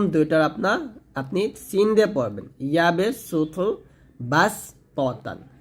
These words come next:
দেখুন, এই যে নিয়মটা যদি আপনি না জানতেন, তাহলে কিন্তু আমরা অনেকে আবার এই যে এই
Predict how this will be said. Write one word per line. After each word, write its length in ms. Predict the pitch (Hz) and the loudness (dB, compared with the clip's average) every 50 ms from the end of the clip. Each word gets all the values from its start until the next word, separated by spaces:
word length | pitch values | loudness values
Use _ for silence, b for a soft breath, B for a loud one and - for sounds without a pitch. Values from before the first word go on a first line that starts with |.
| - 135 | -6 0
দেখুন, 180 | 170 165 175 175 180 | 0 2 4 6 4
এই 40 | 175 | 6
যে 60 | 160 156 | 6 4
নিয়মটা 180 | 170 160 156 160 | 4 2 0 -2
যদি 80 | 156 143 | -2 -2
আপনি 100 | 151 147 147 | 0 0 0
না 40 | 143 151 | 2 2
জানতেন, 300 | 160 160 156 165 180 214 370 339 B B B B B B B B B B B - | 2 2 2 2 2 2 2 -2 B B B B B B B B B B B -4
তাহলে 160 | - 180 185 185 | 2 2 4 4
কিন্তু 160 | 196 185 180 175 | 4 4 4 4
আমরা 140 | 175 175 180 175 190 | 4 4 4 2 4
অনেকে 220 | 185 190 185 190 185 190 | 2 2 4 4 4 4
আবার 120 | 196 196 - - - - 170 185 | 6 4 2 0 -2 0 2 2
এই 60 | 185 185 | 6 6
যে 100 | 214 220 220 190 - - 175 | 6 6 6 2 2 2 2
এই 60 | 180 | 2